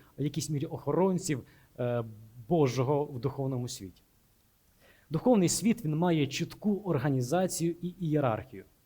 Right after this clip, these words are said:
Тобто ви не думаєте, що там оце духовний світ, це просто там мільйони або навіть мільярди ангелів, які там просто собі там бігають, щось там роблять.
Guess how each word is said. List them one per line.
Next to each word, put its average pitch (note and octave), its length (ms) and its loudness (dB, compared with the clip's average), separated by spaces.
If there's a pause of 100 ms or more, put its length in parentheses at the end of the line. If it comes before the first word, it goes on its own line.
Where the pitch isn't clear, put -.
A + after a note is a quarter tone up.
(380)
Тобто D3+ 280 0
ви D#3+ 120 2
не E3+ 220 2
думаєте, C3 320 0
що B2 140 -4
там B2+ 180 2
оце B2 160 -2
духовний C3 380 0
світ, E3+ 240 -2
це C#3+ 80 2
просто C3+ 360 0
там A#2 220 0 (480)
мільйони D3+ 540 4
або C3 140 2
навіть C#3 240 0
мільярди D3 580 2
ангелів, D#3 400 4
які C#3 240 0
там - 140 0
просто C3+ 300 0
собі A#2+ 220 -4
там A#2 160 -4
бігають, D#3 360 2
щось C3+ 160 -4
там B2+ 180 -4
роблять. D#3+ 340 0